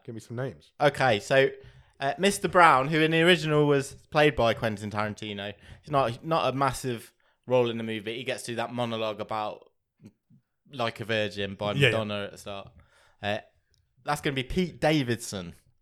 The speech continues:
Speaker 1: <laughs> Nice. Okay, I can see that.
Speaker 2: Yeah.
Speaker 1: I'm behind that.
Speaker 2: Sh-, bit, bit, bit showy.
Speaker 1: Yeah.
Speaker 2: Um, Mister Blue, who was played by Eddie Bunker, he's the old guy, he doesn't last very long.
Speaker 1: Yep.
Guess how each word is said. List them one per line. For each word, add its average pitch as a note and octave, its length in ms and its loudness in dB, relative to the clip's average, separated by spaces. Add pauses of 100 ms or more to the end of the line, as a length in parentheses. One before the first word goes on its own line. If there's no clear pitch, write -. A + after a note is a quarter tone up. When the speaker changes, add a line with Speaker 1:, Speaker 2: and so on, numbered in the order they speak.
(240)
Speaker 1:
<laughs> D#3+ 260 4
Nice. C#3+ 420 4
Okay, E3+ 400 2 (500)
I E3+ 40 0
can A3 140 -4
see C#3+ 200 2
that. B2+ 220 0 (240)
Speaker 2:
Yeah. C3 240 -2 (180)
Speaker 1:
I'm C3+ 100 -4
behind C3+ 300 0
that. A#2 140 -2
Speaker 2:
Sh-, - 60 -12
bit, C#3+ 320 -4
bit, B2+ 380 -4
bit - 200 -6
showy. A2+ 400 -4 (140)
Speaker 1:
Yeah. A#2+ 200 4
Speaker 2:
Um, B2+ 140 -2 (360)
Mister F#3 280 0
Blue, E3 360 8
who C#3 120 -2
was C3+ 100 0
played D3 220 2
by D3 120 4
Eddie C#3 220 0
Bunker, B2 400 -2
he's A#2 140 -2
the C3 120 0
old C3 220 6
guy, A2+ 140 2
he A2+ 60 -2
doesn't A#2+ 200 -8
last A2+ 240 -6
very G#2 220 -2
long. F#2+ 200 -4
Speaker 1:
Yep. A#2+ 200 0